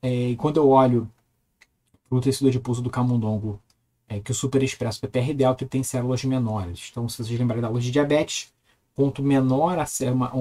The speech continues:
quando eu evito a hipertrofia do tecido adiposo branco, as células são menores, esse, esse tecido é mais saudável, tá?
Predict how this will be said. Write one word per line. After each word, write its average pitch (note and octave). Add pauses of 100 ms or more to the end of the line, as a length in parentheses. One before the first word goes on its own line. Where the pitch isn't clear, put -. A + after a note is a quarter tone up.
quando C3
eu B2+
evito D3+
a -
hipertrofia D3
do B2
tecido -
adiposo A#2+
branco, D#3+
as -
células B2
são C3
menores, C#3+
esse, -
esse -
tecido C3+
é D3
mais C#3
saudável, G#2+ (420)
tá? B2+